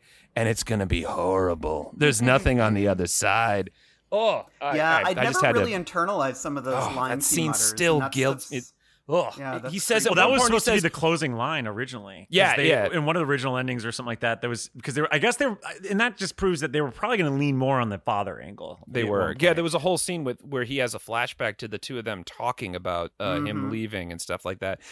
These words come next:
Speaker 1: That is not, it's well acted and well written. It's just not, it's not the movie. It doesn't make sense. It's like a, it's too, too dramatic.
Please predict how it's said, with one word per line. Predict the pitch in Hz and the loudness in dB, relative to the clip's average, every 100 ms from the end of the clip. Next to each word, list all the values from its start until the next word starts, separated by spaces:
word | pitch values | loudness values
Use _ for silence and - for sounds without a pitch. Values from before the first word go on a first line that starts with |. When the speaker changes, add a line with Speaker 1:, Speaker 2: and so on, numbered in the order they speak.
| - | -8
Speaker 1:
That | 302 311 | -4 -2
is | 254 233 175 | -2 0 2
not, | 196 202 214 | 4 4 2
it's | 202 180 | 0 -2
well | 214 302 156 | 0 2 4
acted | 139 - 196 180 | 2 0 -2 -2
and | 175 | 0
well | 175 | 0
written. | 143 147 160 | 0 -4 -4
It's | - | -8
just | 202 190 | -8 -4
not, | 160 143 - | -2 -2 -4
it's | 143 131 | -12 -4
not | 160 - | -4 -2
the | 117 | 0
movie. | 120 90 90 | 0 -2 -4
It | |
doesn't | 117 110 110 | -4 -4 -4
make | 98 | -6
sense. | - 90 87 | -4 -4 -4
It's | 95 - | -6 -4
like | 98 | -2
a, | 95 92 - | 0 0 -2
it's | 120 | -6
too, | - 143 123 | -6 -4 -4
too | - 127 | -6 -6
dramatic. | 107 90 82 82 | -2 -2 -2 -4